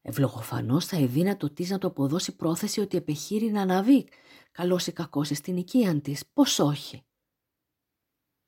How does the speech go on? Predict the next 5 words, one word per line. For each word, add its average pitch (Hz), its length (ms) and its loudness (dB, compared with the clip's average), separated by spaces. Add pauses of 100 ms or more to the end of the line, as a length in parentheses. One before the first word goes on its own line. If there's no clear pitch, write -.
(920)
Επάνω 220 420 0
εκκινούντο 214 520 2
φώτα - 560 -6 (500)
και - 180 -2
άνθρωποι. 143 560 -2